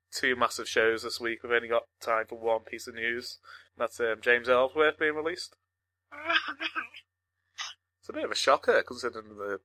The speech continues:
Speaker 1: storyline. He'll seem to be doing on the European tour and getting beaten up by the women every week. Every
Speaker 2: Pretty
Speaker 1: show.
Speaker 2: fair. Well, I'll take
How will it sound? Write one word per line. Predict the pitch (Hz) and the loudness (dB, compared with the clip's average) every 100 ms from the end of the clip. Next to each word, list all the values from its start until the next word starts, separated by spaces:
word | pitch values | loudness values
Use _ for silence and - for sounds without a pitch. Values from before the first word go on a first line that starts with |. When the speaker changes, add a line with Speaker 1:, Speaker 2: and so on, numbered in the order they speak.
| - | -8
Speaker 1:
storyline. | - 117 113 131 139 139 | -2 2 4 6 6 4
He'll | 135 123 | 0 -4
seem | - 123 | -8 -10
to | 110 - | -10 -4
be | |
doing | 107 98 | -4 -4
on | 95 | -6
the | 98 | -4
European | 98 - 98 - | -4 -4 -8 -6
tour | 107 117 | -6 -6
and | 120 | -8
getting | 101 92 | -10 -10
beaten | 101 101 | -12 -12
up | - | -8
by | 104 | -8
the | 95 | -6
women | 98 120 127 | -8 -6 -8
every | 117 | -8
week. | 95 - - _ _ - - - - - _ - | -2 2 2 _ _ -20 0 2 2 -2 _ -18
Every | 101 95 | -12 -2
Speaker 2:
Pretty | 104 101 | 0 0
Speaker 1:
show. | 104 120 | -2 -4
Speaker 2:
fair. | 110 | -2
Well, | 123 123 - _ _ _ _ _ _ _ _ | 0 0 -2 _ _ _ _ _ _ _ _
I'll | 139 | -6
take | - | -6